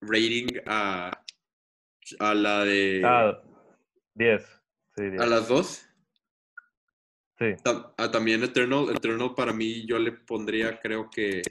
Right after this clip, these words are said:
Speaker 1: nueve, pero a esta diez, definitivamente.
Speaker 2: No, güey, es que está el chile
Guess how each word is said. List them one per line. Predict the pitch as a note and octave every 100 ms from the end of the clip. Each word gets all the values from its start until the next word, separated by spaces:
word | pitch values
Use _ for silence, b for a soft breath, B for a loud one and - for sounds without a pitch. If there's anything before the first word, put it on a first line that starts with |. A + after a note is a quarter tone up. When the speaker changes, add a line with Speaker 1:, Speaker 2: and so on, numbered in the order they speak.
| G2
Speaker 1:
nueve, | G2+ A2 B2+ C3+ - D3+ F#3 G#3 _ _ _ _ _ _ _
pero | A2 G2+
a | F#2+
esta | - G2+
diez, | F#2+ F2+ - - - _ - - -
definitivamente. | F#2 F2+ F2+ - F2+ F2+ D#2+
Speaker 2:
No, | A2+ A#2
güey, | A2+ A2+
es | A2
que | -
está | - - B2+ C3 A#2+ G2 - _ _ -
el | G#2+
chile | G2+ A2 G#2 A2 G#2+ F#2